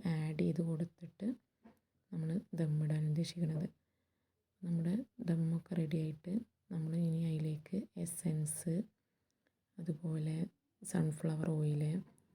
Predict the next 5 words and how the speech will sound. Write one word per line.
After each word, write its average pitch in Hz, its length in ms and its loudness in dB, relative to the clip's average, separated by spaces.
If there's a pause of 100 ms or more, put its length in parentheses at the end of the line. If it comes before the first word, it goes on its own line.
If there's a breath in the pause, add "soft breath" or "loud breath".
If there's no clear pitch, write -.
(320)
ആർ 160 260 2 (120)
കെ 160 160 -2 (100)
ജി, 156 220 4 (840)
ഇതൊക്കെ 170 420 -6
നമ്മൾ 160 280 0